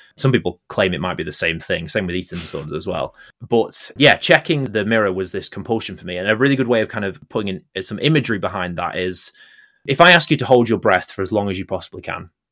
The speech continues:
you'll hold it for a while. You might go thirty seconds, might go a minute, may go longer if you're really good at it. Eventually, your brain will tell you that you need to take a breath. Otherwise, you're gonna die. And there's this kind of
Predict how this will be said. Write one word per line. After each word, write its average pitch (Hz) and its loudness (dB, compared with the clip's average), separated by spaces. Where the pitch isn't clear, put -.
you'll 110 -2
hold 143 4
it - -10
for 107 -8
a 101 -6
while. 95 -2
You 107 -8
might 101 0
go 101 0
thirty 95 0
seconds, 92 -4
might 101 -2
go 92 -2
a 90 -2
minute, 92 -4
may 98 -4
go 87 -6
longer 92 -4
if - -8
you're 90 -4
really 90 -6
good 87 -8
at 80 -4
it. - -8
Eventually, 120 2
your 98 -2
brain 117 4
will 98 -2
tell 107 0
you 90 -6
that 87 -4
you 101 -4
need 117 2
to - -8
take 95 -6
a 98 -8
breath. 85 -8
Otherwise, 107 2
you're 104 -4
gonna 98 -2
die. 87 -4
And 101 -4
there's 98 0
this 120 0
kind 120 0
of 98 -6